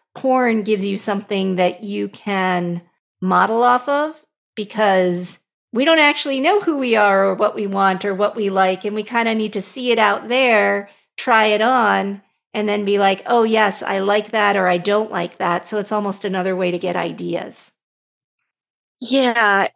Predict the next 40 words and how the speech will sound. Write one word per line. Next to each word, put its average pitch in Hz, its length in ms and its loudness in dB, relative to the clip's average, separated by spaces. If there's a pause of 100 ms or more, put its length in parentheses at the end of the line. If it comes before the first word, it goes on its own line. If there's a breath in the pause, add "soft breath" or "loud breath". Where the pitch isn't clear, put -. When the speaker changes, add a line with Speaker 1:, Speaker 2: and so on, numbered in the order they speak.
Speaker 2:
and 220 300 0 (460)
it 208 140 -4
just 233 280 -4 (460)
shows 220 720 0
that 208 240 0
there 214 200 2
is 202 360 0
a 185 180 0
place - 640 -4
for 180 260 0
it 180 220 0
in 196 360 -4 (220)
an 214 120 2
appropriate 196 880 -2
way. - 520 -6 (520)
Speaker 1:
Oh, 311 120 6
yeah. 208 460 0
But 196 120 0
I 196 100 0
think 233 300 -6
that 240 120 -2
it's 220 160 -6
actually 214 420 -4
more 269 220 -2
a 262 40 -4
problem 262 460 0
in 233 80 -2
the 202 100 -2
social 196 440 -6
instinctual 208 600 -6
zone 277 540 -2
than 196 160 -2
it 196 100 0
is 190 180 -2
with 180 160 -8
porn. 196 440 -10 (800)
Speaker 2:
Mm-hmm. 208 160 0
Speaker 1:
Like, 190 160 2
people 262 480 0
aren't 233 380 2